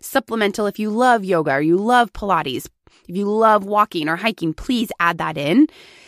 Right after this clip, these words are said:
And then maybe in the winter, with my yoga, Pilates, hibernation <laughs> example, you're doing two strength workouts a week, but you're doing more of the other things that's your focus for that season. And when I say strength workouts,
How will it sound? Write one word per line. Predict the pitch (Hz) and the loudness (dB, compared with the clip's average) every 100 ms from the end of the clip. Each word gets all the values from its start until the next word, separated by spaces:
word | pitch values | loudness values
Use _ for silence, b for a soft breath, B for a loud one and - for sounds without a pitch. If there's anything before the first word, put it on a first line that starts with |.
| B - | B -6
And | 240 | 0
then | 233 226 | 2 2
maybe | 226 220 214 | 0 0 0
in | 196 | 2
the | 185 | 2
winter, | 202 247 - 185 180 202 - | 2 2 2 2 2 0 -2
with | 196 190 | -2 0
my | 190 160 160 165 | 0 0 0 -2
yoga, | - 185 190 185 180 165 165 | -4 2 4 4 4 2 0
Pilates, | - 180 180 175 165 170 | -4 0 2 4 4 2
hibernation | - 196 175 165 349 - 277 | 0 0 4 8 8 6 2
<laughs> | 196 | 2
example, | 196 175 170 175 175 196 b b b b - | 2 0 2 4 4 2 b b b b -2
you're | 226 | 0
doing | 233 220 214 | 0 0 -2
two | - - - 262 262 | -4 -8 0 2 2
strength | - 214 185 | 0 -2 -2
workouts | - 190 165 170 | -2 0 0 -2
a | 180 | -2
week, | 185 302 - | 4 4 4
but | 226 - | -2 0
you're | 196 | -2
doing | 165 190 185 180 - | -2 0 0 -2 -4
more | 180 180 185 190 180 170 170 - | -4 0 4 6 6 6 4 2
of | 165 | -4
the | 180 - | -4 -2
other | 160 160 | 0 0
things | 160 - 147 143 147 - B - | -2 -2 0 2 0 -2 B -4
that's | 156 - | -2 0
your | |
focus | 160 143 139 143 - | 0 0 -2 -4 -4
for | 143 | -4
that | 143 - | -4 -8
season. | - 143 139 - - B B B | -6 -6 -6 -10 -12 B B B
And | - 285 277 | 2 4 2
when | - 208 262 339 | -2 2 4 6
I | 392 | 4
say | 392 - 214 196 196 | 2 0 2 2 0
strength | - - 180 165 180 - | -4 0 2 2 0 -2
workouts, | 160 151 170 190 | -2 2 0 0